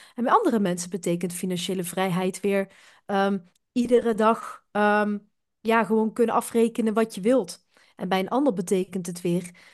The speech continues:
ehm, dat er iedere maand een passief inkomen van, van tienduizend euro op de rekening wordt gestort waar je absoluut niets voor hoeft te doen of dat het uit vastgoed komt. Maar als je het enthousiasme voorbij gaat van willen,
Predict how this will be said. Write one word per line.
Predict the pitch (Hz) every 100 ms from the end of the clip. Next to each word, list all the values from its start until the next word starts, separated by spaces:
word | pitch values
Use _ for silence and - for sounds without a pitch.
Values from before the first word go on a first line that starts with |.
| _
ehm, | 190 185 180 180
dat | 202 196
er | 190
iedere | 226 220 214 202
maand | 202 208 214 208
een | 208 196
passief | 190 220 226 214
inkomen | 233 226 226 214 214 208
van, | 214 208 214
van | - 202
tienduizend | 240 226 220 208 208
euro | - 247 226
op | 202 196
de |
rekening | 196 214 220 208
wordt | 202 202 -
gestort | 196 - 208 202
waar | 202
je | 202
absoluut | - 220 - 208 226
niets | 208 208 269 -
voor | - 214
hoeft | 220 -
te | 185
doen | 277 185
of | 175 - _ - _
dat | 180
het | 190
uit | - 226
vastgoed | - 330 - - 175
komt. | - - - - - - - -
Maar | 208 208 208 - - _
als | 254 269 -
je |
het | 226 247 247
enthousiasme | 247 269 254 208 - 247 320 - 285 254
voorbij | - 190 175 196 254
gaat | 262 240 208 -
van | 202 170
willen, | 160 180 262